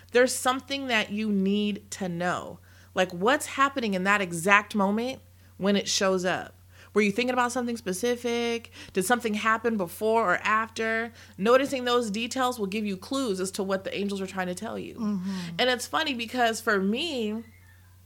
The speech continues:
Speaker 1: and I'm gonna get to eleven eleven 'cause that's the biggest part of this, was I'll wake up out of my sleep
Speaker 2: Mm-hmm.
Speaker 1: at eleven eleven and be like, "Oh,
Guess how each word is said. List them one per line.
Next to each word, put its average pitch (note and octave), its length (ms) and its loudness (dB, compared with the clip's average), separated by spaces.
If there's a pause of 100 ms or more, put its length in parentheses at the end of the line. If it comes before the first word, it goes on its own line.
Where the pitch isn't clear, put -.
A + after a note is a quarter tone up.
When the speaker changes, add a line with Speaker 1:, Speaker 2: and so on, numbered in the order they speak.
(260)
Speaker 1:
and A3 100 6
I'm A#3 80 10
gonna B3 140 -2
get B3+ 180 0
to C4 120 -2
eleven G#3 300 0
eleven G3+ 320 0
'cause G3 160 -6
that's G3+ 280 0
the F3+ 160 -8
biggest G3 340 -2
part G3 220 0
of F#3 80 -4
this, F3 320 -2
was E3+ 400 -2 (1080)
I'll D4+ 220 8
wake A3+ 320 2 (100)
up A#3 380 2 (380)
out A3+ 160 10
of G#3 160 2
my F#3 240 0
sleep G#3 640 -8 (120)
Speaker 2:
Mm-hmm. F#3+ 580 -6
Speaker 1:
at G3+ 260 6 (140)
eleven G#3+ 400 4
eleven G#3 640 2 (320)
and G3 160 0
be G3+ 120 0
like, F3+ 440 -2
"Oh, G3 540 -2